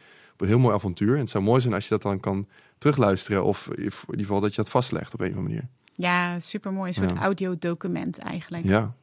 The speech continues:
Speaker 1: voor mezelf, voor mijn familie, voor mijn kinderen, maar ook gewoon voor mensen die geïnspireerd, eh, of inspiratie nodig hebben om ook te gaan ondernemen.
Speaker 2: Ja,
Speaker 1: Ja.
Speaker 2: en daarnaast had je nog een heel leuk idee.
Speaker 1: Ja.
Speaker 2: Waarin je interviews, nou,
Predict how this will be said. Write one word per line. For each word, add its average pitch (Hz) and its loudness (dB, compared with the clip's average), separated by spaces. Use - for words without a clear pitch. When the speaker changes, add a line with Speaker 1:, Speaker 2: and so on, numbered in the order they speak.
Speaker 1:
voor 110 2
mezelf, 104 6
voor - -6
mijn 92 -4
familie, 98 2
voor - -6
mijn 92 -4
kinderen, 95 0
maar 92 0
ook - -2
gewoon 92 -2
voor 95 -4
mensen 92 -4
die 92 -2
geïnspireerd, 98 -2
eh, 95 -2
of - -4
inspiratie 110 4
nodig 107 4
hebben 104 2
om 117 2
ook 120 -4
te - -2
gaan 92 2
ondernemen. 92 -4
Speaker 2:
Ja, 220 2
Speaker 1:
Ja. 185 -2
Speaker 2:
en 226 4
daarnaast 196 4
had 208 -6
je 196 -2
nog 220 4
een 175 -2
heel 175 -2
leuk 175 -4
idee. 170 -4
Speaker 1:
Ja. 123 4
Speaker 2:
Waarin 190 2
je 185 0
interviews, 208 -4
nou, 190 -4